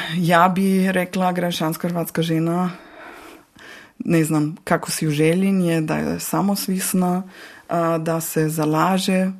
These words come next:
da, am, ne znam, da je aktivna, jednostavno, znači da,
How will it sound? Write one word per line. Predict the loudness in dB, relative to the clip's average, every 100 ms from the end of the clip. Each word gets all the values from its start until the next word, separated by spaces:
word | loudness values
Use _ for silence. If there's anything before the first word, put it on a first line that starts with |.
| -16 -20 -20 -20 -20 -8
da, | -2 0 2 2 0 -4 -14 -20 -8 0
am, | 2 2 2 0 -4 -8 -16 -4
ne | 2 2
znam, | 2 0 -2 -4 -16 -2
da | 2
je | 4 2
aktivna, | -4 -2 0 2 2 2 2 0 -4 -10 _ _ _ _ _ _ _ -4
jednostavno, | 0 0 -2 0 0 0 0 2 0 -2 -6
znači | -2 0 0 -2
da, | 0 0 0